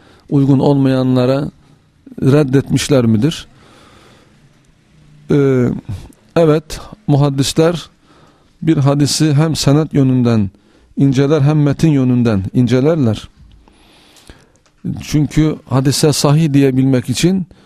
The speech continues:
her iki yönden de incelenmesi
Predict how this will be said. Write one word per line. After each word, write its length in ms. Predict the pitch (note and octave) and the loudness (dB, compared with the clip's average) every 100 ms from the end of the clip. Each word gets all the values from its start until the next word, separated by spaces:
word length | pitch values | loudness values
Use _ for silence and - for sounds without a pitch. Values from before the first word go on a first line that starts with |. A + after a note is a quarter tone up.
| _ _ _ | _ _ _
her 180 | F3 F3+ | 0 0
iki 300 | D3 - D3 | 0 0 2
yönden 500 | C#3+ C#3 C#3+ C#3+ B2+ | 2 2 2 2 2
de 200 | A2+ F#2 - _ _ _ _ _ | 0 -4 -10 _ _ _ _ _
incelenmesi 800 | C#3 B2 B2+ B2 A#2+ A2+ - G2+ | 0 2 2 2 0 0 -2 -6